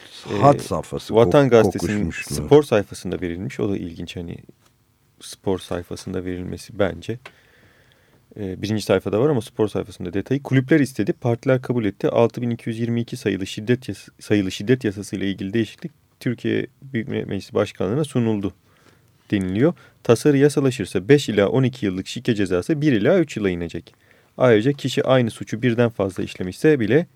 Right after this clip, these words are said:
Speaker 2: ceza katlanmayacak.
Speaker 1: Hmm.
Speaker 2: Yasanın ligin ikinci yarısında uygulanması bekleniyor denilmiş.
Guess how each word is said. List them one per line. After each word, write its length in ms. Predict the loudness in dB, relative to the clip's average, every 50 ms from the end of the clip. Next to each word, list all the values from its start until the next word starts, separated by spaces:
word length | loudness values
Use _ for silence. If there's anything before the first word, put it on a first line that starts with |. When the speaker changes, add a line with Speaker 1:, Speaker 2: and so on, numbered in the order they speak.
| _ _
Speaker 2:
ceza 320 | -2 -2 0 2 2 2
katlanmayacak. 840 | 4 4 2 0 2 2 2 2 2 0 -2 0 2 2 2 2 0 -6 _ _ _ _ _ _ _ _ _ _ _ _ _ _ -10
Speaker 1:
Hmm. 340 | -8 -6 -6 -4 -4 0 2
Speaker 2:
Yasanın 540 | 2 2 2 2 0 2 2 2 0 0
ligin 180 | 0 0 0 0
ikinci 320 | -2 -2 -2 -2 0 2
yarısında 320 | 4 4 4 2 0 0 2
uygulanması 560 | 2 4 4 4 4 4 2 0 -4 -2 0
bekleniyor 680 | 0 0 0 -2 -6 -6 -6 -8 -10 -12 -14 -18 -20 _ _ _
denilmiş. 1040 | -18 -16 -14 -8 -4 -2 -2 0 -2 -2 -4 -6 -8 -10 -12 -16 -16 -18 -20 -20